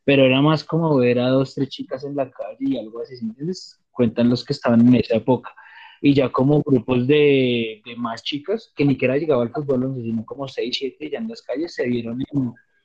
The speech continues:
en los años setenta, pero era muy difícil. O sea, la idiosincrasia,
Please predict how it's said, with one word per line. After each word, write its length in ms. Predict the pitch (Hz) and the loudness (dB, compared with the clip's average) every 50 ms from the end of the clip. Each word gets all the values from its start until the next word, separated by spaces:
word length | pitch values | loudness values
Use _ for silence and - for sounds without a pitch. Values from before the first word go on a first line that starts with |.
| _ _ _ | _ _ _
en 100 | - 131 | 2 2
los 100 | 131 127 135 | 4 4 4
años 180 | 123 120 117 - | 2 2 4 2
setenta, 400 | - - - 135 110 131 123 - | 2 2 2 0 0 0 2 2
pero 180 | 147 143 143 | 2 2 4
era 160 | 135 131 123 123 | 4 4 4 4
muy 180 | 143 151 156 156 | 4 4 4 4
difícil. 460 | 143 170 151 - 165 - - - - - _ _ _ _ _ _ _ _ _ _ _ _ | 4 2 2 2 0 -2 -2 -6 -12 -14 _ _ _ _ _ _ _ _ _ _ _ _
O 20 | _ | _
sea, 380 | - - 120 117 117 117 113 | -6 -2 -2 0 0 0 -2
la 180 | 113 113 117 117 | -2 -2 -2 -2
idiosincrasia, 1160 | 120 117 127 120 - - 123 113 - 131 139 143 147 135 - - 135 123 123 123 120 120 120 | 0 0 -2 -4 -2 -4 -4 0 0 2 2 2 2 0 0 -2 -2 -2 0 -2 -2 -2 -4